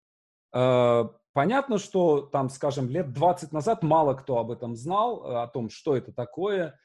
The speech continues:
чем это отличается от тайчи, например, да, э, как это соотносится с боевыми искусствами.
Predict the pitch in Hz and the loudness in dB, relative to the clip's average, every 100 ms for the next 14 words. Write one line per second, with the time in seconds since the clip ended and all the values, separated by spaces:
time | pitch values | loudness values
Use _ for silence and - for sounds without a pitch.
0 | _ - 190 135 123 131 135 123 - 107 | _ 0 0 0 -4 -8 -4 -4 -4 -10
1 | - 131 117 - 170 214 196 170 160 147 | -8 -6 -8 -8 -10 -8 -8 -6 -4 -2
2 | 135 117 165 165 - - - 120 123 170 | -2 0 0 -2 -8 -12 -2 0 2 0
3 | 135 131 147 135 143 135 - 117 113 135 | 0 -2 0 0 -2 -8 -10 -8 -2 0
4 | 135 185 208 180 - 175 143 - 131 123 | 2 0 0 -2 -4 -10 -12 -8 -6 -6
5 | 110 | -8